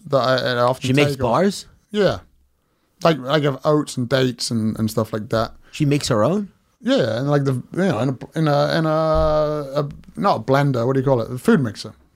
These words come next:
Speaker 2: A bar you're talking
Speaker 1: Yeah,
Speaker 2: about
Speaker 1: just
Speaker 2: that
Speaker 1: don't
Speaker 2: you
Speaker 1: even have to cook it, and then you just put 'em in the fridge, and then you just cut it up and, and eat 'em. Or there's stuff you can buy, right? Like these fruit and nut bars. Like
Speaker 2: Is
Speaker 1: a
Speaker 2: that recipe on the website?
Speaker 1: No, it's, no, it is actually. Yeah, it is.
Speaker 2: Okay, I'm gonna
Speaker 1: Yeah,
Speaker 2: have to
Speaker 1: I was gonna
Speaker 2: look
Speaker 1: say
Speaker 2: that up.
Speaker 1: secret, but no.
Speaker 2: Yeah.
Speaker 1: Um, so I'm just, like, that's,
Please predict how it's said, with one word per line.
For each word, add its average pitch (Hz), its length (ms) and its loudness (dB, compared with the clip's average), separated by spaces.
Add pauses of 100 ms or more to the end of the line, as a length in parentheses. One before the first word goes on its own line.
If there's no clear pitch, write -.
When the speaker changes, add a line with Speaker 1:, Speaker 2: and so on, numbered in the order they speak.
(260)
Speaker 2:
A 120 60 4
bar 107 500 0
you're 92 120 -2
talking 98 300 0
Speaker 1:
Yeah, 214 60 4
Speaker 2:
about 185 100 0
Speaker 1:
just 82 60 -2
Speaker 2:
that - 60 0
Speaker 1:
don't 185 100 4
Speaker 2:
you 180 60 2
Speaker 1:
even - 80 2
have - 40 -10
to - 80 -12
cook 196 160 2
it, 143 100 0
and 113 100 -4
then 131 60 0
you 127 40 0
just 127 140 -6
put 151 100 4
'em 135 60 4
in 135 40 2
the 123 60 -2
fridge, 131 340 0
and 120 100 -4
then 120 100 -2
you 117 40 -2
just 113 160 -8
cut 120 160 2
it 113 60 -2
up 113 160 -4
and, 104 320 -10
and 120 100 0
eat 131 120 6
'em. 127 100 0 (220)
Or 233 200 4
there's 202 160 -2
stuff 233 180 0
you 196 120 0
can 139 120 -4
buy, 175 260 2
right? 123 120 -4
Like 127 100 -6
these 120 120 -2
fruit 135 240 2
and 120 100 0
nut 127 220 0
bars. 117 320 2
Like 123 100 -6
Speaker 2:
Is 135 60 -2
Speaker 1:
a 170 60 2
Speaker 2:
that 139 100 -2
recipe 147 440 0
on 135 160 -2
the 127 60 0
website? 139 480 0 (300)
Speaker 1:
No, 107 180 0
it's, 120 160 -6 (520)
no, 202 140 2
it 185 80 4
is 220 120 2
actually. 117 320 -6
Yeah, 160 220 2
it 147 60 0
is. 151 60 2
Speaker 2:
Okay, 107 220 -2
I'm 95 80 -2
gonna 104 100 2
Speaker 1:
Yeah, - 40 2
Speaker 2:
have 127 100 2
to 117 60 -4
Speaker 1:
I - 20 4
was 151 80 2
gonna - 20 4
Speaker 2:
look 180 80 2
Speaker 1:
say 170 60 2
Speaker 2:
that 95 120 0
up. 185 60 -2
Speaker 1:
secret, 135 340 0
but 107 200 -4
no. 110 160 -2
Speaker 2:
Yeah. 143 420 2
Speaker 1:
Um, 143 140 -2 (180)
so 208 140 0
I'm 208 100 0
just, 220 140 0 (380)
like, 180 160 0
that's, 190 360 0